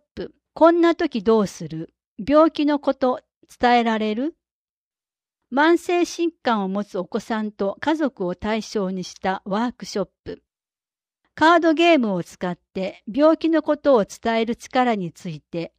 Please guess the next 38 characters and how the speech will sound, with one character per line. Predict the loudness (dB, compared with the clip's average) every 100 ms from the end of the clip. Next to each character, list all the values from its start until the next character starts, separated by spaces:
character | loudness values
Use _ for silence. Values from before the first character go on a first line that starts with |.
| _
親 | 0 0 0
子 | -2
で | -4
楽 | -6 -6 -6
し | -6
く | -12 -12
考 | -10 -10 -8 -8
え | -10
ま | -12
す。 | -14 -20 _ _ _ _ _ _ _ _ _ _ _ -20
八 | -6 -6 -2
月 | 0 0 2
二 | 2 0
十 | 0 -2
六 | -2 -4 -6
日 | -8 -8 -10 -12 -14
水 | -6 0 0 2
曜 | 2 0
日、 | -4 -10 -12 _ _ _ _ -2
午 | 0
後 | 2 4
二 | 4 0
時 | -6
か | -8 -6
ら | -6 -6
四 | -4 -4
時。 | -6 -14 -18 _ _ _ _ _ _ _ _
瀬 | -6 -2
戸 | 0
保 | 0 0
健 | 2 2 2
所 | 0 -2
三 | -4 -4 -4
階 | -4 -6 -10 _
講 | -4 -2 -2
堂。 | -4 -4 -6 -12 _ _ _ _ _ _ _ _ _
対 | -2 0
象、 | -2 -2 0 0 -2